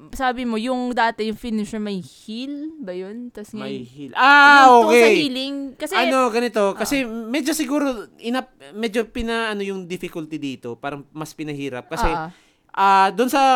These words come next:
Speaker 2: twenty eighteen saka sa Miles Morales, basta may gauge ka, makaka-heal ka.
Speaker 1: Oo.
Speaker 2: Pero dito, hanggang hindi puno yung isang bar ng gauge, hindi ka makaka-heal.
Speaker 1: Mm.
Speaker 2: So, medyo, ano siya, ah, resource management din siya na in a way na, oh,
Speaker 1: Okay.
Speaker 2: hindi ka makaka-heal, dapat mag-fill up ka muna ng gauge bago ka maka-heal. So,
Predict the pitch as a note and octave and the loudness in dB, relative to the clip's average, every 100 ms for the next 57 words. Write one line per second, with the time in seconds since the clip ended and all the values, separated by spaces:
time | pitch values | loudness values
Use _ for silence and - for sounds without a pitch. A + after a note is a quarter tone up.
0 | A#3 - A3+ G#3+ G#3 G3+ F#3 F3 F3 F#3+ | 2 -2 -4 -4 -6 -6 -8 -10 -8 -8
1 | F3 E3 E3 D#3+ D3+ B2 A#2+ F3 - A3+ | -6 -8 -6 -6 -4 -6 -4 -4 -2 -2
2 | A3+ G#3+ G3+ E3+ G#3 D#3 - D#3 C3+ E3+ | -2 -2 -6 -6 -6 -6 -10 -8 -4 -4
3 | A3 E3 D3 B2+ D#3 C#3+ A3 E3+ E3 F3 | -4 -6 -6 -6 -6 -6 -6 -10 -6 2
4 | A#3 A3 A#3+ - F3+ G3 A3 D4 B3+ G3+ | 2 2 -2 -2 -4 -2 -2 -4 -4 -8
5 | A#3 - G#3 G#3 G3 G3 G3+ F#3+ D#3+ E3+ | -10 -6 -6 -4 -6 -8 -8 -8 -4 -4
6 | E3 D#3 B2+ B2+ D3 D3+ C#3+ C#3 B2+ A#2+ | -4 -10 -12 -12 -12 -10 -10 -12 -12 -14
7 | B2 A2+ A#3+ B3 C4 C#4 C4+ C4 - - | -14 -14 -12 -10 -8 -8 -8 -10 -16 -12
8 | F3+ F#3 G3 A3 G#3+ G3+ G3 - F3+ D#3+ | -8 -4 -2 0 -2 -4 -8 -12 -10 -6
9 | E3 D3+ - _ D#3+ E3 D#3+ D#3 D3+ - | -6 -6 -10 _ -6 -4 -2 -4 -8 -18
10 | _ E3 F3+ G3+ F3 F3 D#3+ C#3 D#3+ D#3 | _ -10 -6 -6 -6 -8 -8 -10 -14 -12
11 | D#3 C#3+ C#3 C3+ C#3+ C#3 - D3 C#3+ C#3 | -12 -10 -12 -12 -12 -12 -12 -10 -8 -8
12 | C3+ - _ _ _ D#3 F3 F3+ G#3 G#3 | -12 -16 _ _ _ -4 -4 -4 -4 -2
13 | G3+ G3+ A3 F#3+ D3 D#3 G3+ F3 E3+ B2+ | -2 -2 -2 -2 -2 -6 -8 -10 -10 -12
14 | _ F3+ F3+ F3 E3+ E3+ E3 D#3+ D3+ C3 | _ -10 -8 -10 -10 -10 -10 -10 -10 -10
15 | D3 C#3 C3+ C3+ C3+ B2+ A2+ B2 | -10 -10 -14 -16 -14 -14 -14 -14